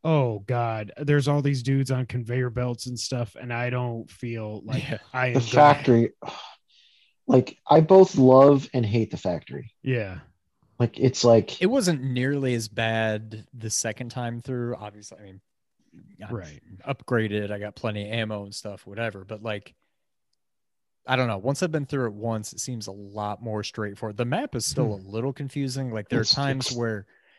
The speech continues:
Speaker 2: you look at one floor and it looks like this room touches that floor.
Speaker 1: Yes.
Speaker 2: Or it touches this room. But when you're actually there, it's actually stairs. And so you're going down to a different floor. And so I'm trying to look at the map. I'm like, "I wanna go from
Speaker 3: Hmm.
Speaker 2: here to there."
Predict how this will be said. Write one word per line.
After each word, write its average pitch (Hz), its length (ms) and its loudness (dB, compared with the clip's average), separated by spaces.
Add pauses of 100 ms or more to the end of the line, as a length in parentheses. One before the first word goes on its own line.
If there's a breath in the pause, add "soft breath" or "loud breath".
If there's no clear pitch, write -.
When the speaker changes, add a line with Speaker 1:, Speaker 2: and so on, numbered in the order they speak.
(140)
Speaker 2:
you 127 140 2
look 147 180 6
at 123 100 0
one 127 220 -2
floor 131 380 0
and 123 100 -2
it 98 80 -8
looks 123 240 -6
like 107 160 -4
this 120 240 -4
room 120 340 -2
touches 117 400 -4
that 110 220 -4
floor. 127 480 -4 (380)
Speaker 1:
Yes. 131 300 0
Speaker 2:
Or 113 80 2
it 104 100 -4
touches 120 380 -4
this 123 240 -6
room. 120 320 -2
But 120 100 -4
when 123 120 -2
you're 120 120 0
actually 135 320 -2
there, 117 480 0 (640)
it's 123 120 -4
actually 123 360 -2
stairs. 120 520 0
And 117 80 -6
so 110 120 -4
you're 98 120 -4
going 117 280 -2
down 113 280 -2
to 110 120 -12
a 101 40 -10
different 113 380 -10
floor. 117 320 -6
And 113 100 -12
so 117 120 -10
I'm 104 80 -10
trying 165 260 -6
to 139 60 -4
look 131 200 -4
at - 80 -8
the 107 80 -8
map. 110 340 -6
I'm 107 60 -12
like, 98 200 -14
"I - 20 -8
wanna 160 180 -6
go 160 120 -4
from 117 160 -14
Speaker 3:
Hmm. 123 80 2
Speaker 2:
here 139 160 2
to 120 100 -6
there." 104 500 -6